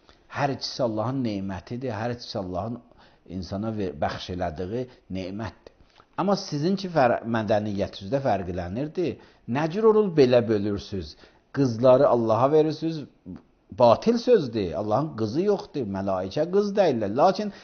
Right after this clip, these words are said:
sizin bu bölməzə də təəccüblü bölmədir. İnsan vaxtı məntiqə söykənmədi, sözləri də bir-birindən tutmaz.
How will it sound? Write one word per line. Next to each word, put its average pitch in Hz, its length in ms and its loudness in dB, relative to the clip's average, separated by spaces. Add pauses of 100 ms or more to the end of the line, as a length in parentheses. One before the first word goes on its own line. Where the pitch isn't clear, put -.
sizin 196 420 -4
bu 214 200 6
bölməzə 139 640 6
də 240 120 4
təəccüblü 117 640 -2
bölmədir. 92 580 -6 (280)
İnsan 143 440 -6
vaxtı 98 400 -8 (380)
məntiqə 123 880 -6
söykənmədi, 80 1040 -8 (240)
sözləri 131 1000 -6
də 156 140 -4
bir-birindən 127 640 -6
tutmaz. - 580 -12